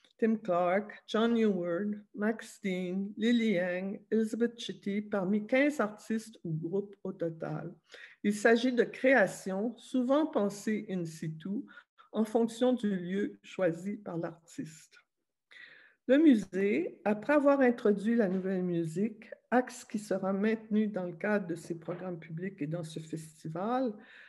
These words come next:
la nouvelle danse, celle-ci deviendra un point fort de la programmation.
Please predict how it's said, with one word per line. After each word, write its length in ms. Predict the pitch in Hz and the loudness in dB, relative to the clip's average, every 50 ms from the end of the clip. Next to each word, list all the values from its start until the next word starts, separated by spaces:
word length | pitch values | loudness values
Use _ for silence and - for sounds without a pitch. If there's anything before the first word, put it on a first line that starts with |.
| - _ _ _ - | -20 _ _ _ 0
la 160 | 208 208 202 | 2 4 4
nouvelle 360 | 220 226 247 247 240 214 190 | 6 8 8 8 6 6 4
danse, 460 | - 190 190 208 247 330 339 330 311 | 4 6 6 6 6 6 4 2 -2
celle-ci 560 | - - - - 269 262 - - - - 285 285 | -6 -4 2 2 4 4 2 0 -2 0 2 4
deviendra 840 | - 226 214 202 196 190 180 180 175 170 175 196 202 196 - - - | 4 4 4 4 0 0 -2 -2 -2 -2 0 0 0 -2 -4 -6 -4
un 140 | - 175 165 | -4 -4 -4
point 360 | 160 160 - 196 196 190 202 - - | -4 -6 -6 -4 -4 -4 -4 -8 -12
fort 640 | - - - 196 196 202 208 214 208 - - - - | -16 -4 0 0 2 2 0 -2 -4 -6 -10 -12 -8
de 100 | 160 185 | -6 -6
la 160 | 180 175 165 | -4 -4 -6
programmation. 920 | 160 - - - 175 170 165 170 165 160 156 156 160 156 - - - - | -6 -8 -8 -6 -6 -4 -4 -4 -2 -2 -2 -2 -2 -4 -8 -12 -12 -12